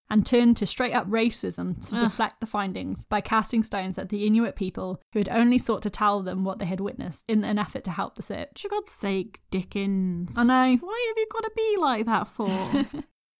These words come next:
Speaker 1: As you can expect, at the time in Britain, these kind of prejudicial accusations travelled far and wide, and it was pretty easy to make Indigenous people out the enemy.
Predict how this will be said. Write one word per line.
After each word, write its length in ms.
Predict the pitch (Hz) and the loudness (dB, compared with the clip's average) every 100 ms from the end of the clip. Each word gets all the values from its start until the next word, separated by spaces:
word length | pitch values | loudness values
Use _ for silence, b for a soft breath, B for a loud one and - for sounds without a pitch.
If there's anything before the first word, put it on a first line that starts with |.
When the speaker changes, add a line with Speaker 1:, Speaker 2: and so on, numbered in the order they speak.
| _ _ | _ _
Speaker 1:
As 220 | 254 277 330 | 0 0 2
you 60 | |
can 100 | 294 | 2
expect, 600 | 285 - 196 202 - - - _ | 2 0 -2 -2 -4 -12 -18 _
at 140 | 254 247 | -2 0
the 60 | |
time 280 | 262 254 233 | 2 2 4
in 100 | 214 | 4
Britain, 560 | 202 208 - 190 208 220 - | 2 0 -2 -2 0 0 0
these 180 | 247 | 0
kind 320 | - 254 240 226 | 2 4 4 4
of 180 | 214 | 0
prejudicial 580 | - 220 202 214 - 214 | 2 2 2 -2 -2 -4
accusations 840 | 208 - 202 196 190 208 202 214 - | -4 -4 -4 -4 -4 -4 -2 -2 -4
travelled 420 | - 208 202 196 | 0 0 0 -4
far 400 | - 254 269 - | 2 4 4 4
and 140 | 220 | 4
wide, 360 | 185 180 185 - - | 4 0 -2 -8 -6
and 120 | 208 | -2
it 40 | |
was 120 | 208 | -2
pretty 360 | - - - 285 | -4 -4 -2 0
easy 360 | 233 214 190 202 | -2 -2 -2 -4
to 120 | 208 | -4
make 220 | 202 - | -4 -2
Indigenous 460 | 220 208 214 233 233 | -2 0 0 0 -4
people 420 | - 196 185 208 - | -4 -4 -4 -6 -6
out 200 | 214 196 | -8 -2
the 100 | 208 | -2
enemy. 380 | 190 185 180 | -2 -6 -8